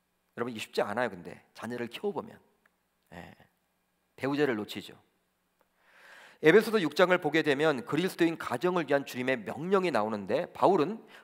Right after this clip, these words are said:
부모와 자녀와의 관계 이전에 부부관계에 대해서 먼저 기록을 해줍니다. 순서가 여러분 중요해요. 바울은 의도를 가지고 그리 언급을 하고 있는 것이죠. 한동안 우리 사회에서 기러기 아빠가 굉장히 유행을 했는데 여러분 기러기 아빠 들어보셨어요?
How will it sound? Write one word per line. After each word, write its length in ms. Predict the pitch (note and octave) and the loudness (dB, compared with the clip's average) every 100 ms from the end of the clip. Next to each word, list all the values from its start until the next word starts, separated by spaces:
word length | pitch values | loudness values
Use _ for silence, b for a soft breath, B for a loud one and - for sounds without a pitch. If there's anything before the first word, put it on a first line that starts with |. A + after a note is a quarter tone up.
| _ | _
부모와 440 | E3+ F#3+ A3 A3 | -4 4 10 10
자녀와의 640 | G#3+ - - D#3+ G#3 G#3 F#3 | 10 4 0 6 10 10 8
관계 300 | B2 C3 C#3 - | 2 -2 -4 -4
이전에 680 | A2+ C3 C3+ F#3+ G#2 - - b b _ - | 0 6 8 8 6 -4 -20 b b _ -4
부부관계에 500 | F#3+ C4+ B3+ A3 F#3+ | 2 10 10 10 6
대해서 300 | D#3 F3 D#3+ | 6 6 6
먼저 420 | C3+ B3 C#4 D#4 | 8 8 8 6
기록을 360 | - D3 B2+ | 6 2 0
해줍니다. 400 | C3 D#3+ B2 - - _ _ - | -2 -8 -14 -18 -20 _ _ -10
순서가 420 | C#4 C#4+ C4 G#3+ | -4 2 4 6
여러분 240 | C#3 C#3+ | 4 -2
중요해요. 400 | A2+ A#2+ C#3 G2+ - - _ _ _ _ _ _ _ _ _ b b b b - | -8 -8 -8 -8 -10 -20 _ _ _ _ _ _ _ _ _ b b b b 6
바울은 340 | E3+ B3 B3+ | 8 10 6
의도를 280 | E3 G#3+ G#3+ | 4 8 10
가지고 360 | F#3+ D3+ D#3+ E3+ | 10 8 4 2
그리 200 | D#3 D3 | 2 4
언급을 380 | E3+ F#3 F3+ | 2 2 4
하고 160 | D3+ C#3 | 4 2
있는 160 | A2 B2 | -2 -6
것이죠. 480 | G2 - B2 G#2 - _ _ _ _ b b b | -8 -8 -10 -10 -16 _ _ _ _ b b b
한동안 400 | - A3 B3+ B3+ | -10 4 8 8
우리 160 | E3 F#3+ | 8 4
사회에서 460 | F#3+ F3 E3 F3+ E3+ | 6 6 4 4 0
기러기 420 | - D#3 G3+ G3+ | 2 6 6 6
아빠가 280 | - D3 D3+ | 4 4 4
굉장히 500 | B2 E3+ G#3 G#3 C3+ | 0 0 4 4 2
유행을 280 | B2 B2 | -2 -2
했는데 360 | C3 D3+ A#2+ C3+ | -4 -6 -6 2
여러분 240 | C#3 E3+ | 4 4
기러기 280 | - F3+ G3+ | 4 4 6
아빠 200 | F#3 E3 | 4 4
들어보셨어요? 680 | D#3 E3 C3+ D3 - D3+ | 0 -2 -2 -4 -2 -2